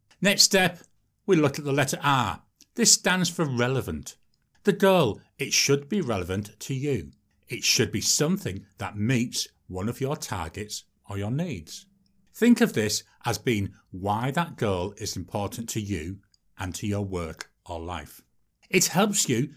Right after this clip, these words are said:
understand the reason for the goal, and it helps to drive you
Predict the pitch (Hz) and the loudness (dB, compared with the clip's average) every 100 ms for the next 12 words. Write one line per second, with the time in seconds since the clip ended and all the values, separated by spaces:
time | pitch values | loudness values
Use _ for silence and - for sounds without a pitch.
0 | _ - 233 233 208 - 165 151 127 - | _ -2 4 6 6 4 0 0 0 -4
1 | _ - 165 208 226 214 202 175 165 151 | _ 2 4 4 4 2 0 0 0 0
2 | 110 85 73 _ _ _ _ _ - 117 | 0 -2 -8 _ _ _ _ _ -6 -6
3 | 113 - 127 151 - - 113 113 131 139 | -6 -4 -2 -2 -6 -6 -6 0 2 2
4 | 135 95 101 | 0 -4 -4